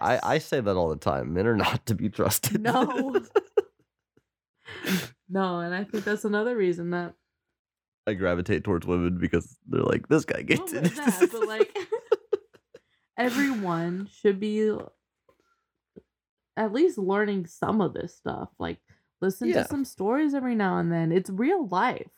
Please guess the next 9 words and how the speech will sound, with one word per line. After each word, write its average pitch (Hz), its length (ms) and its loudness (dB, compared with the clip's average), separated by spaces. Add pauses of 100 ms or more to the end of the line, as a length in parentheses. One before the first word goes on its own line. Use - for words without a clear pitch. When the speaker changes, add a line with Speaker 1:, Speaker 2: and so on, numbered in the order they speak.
Speaker 2:
Like, 175 260 0
it's - 380 -2
all 247 280 0
tr-, - 160 -20 (200)
it's 202 180 4
literally 262 640 2 (300)
true 247 460 2
crime. 190 480 0
It's - 240 -4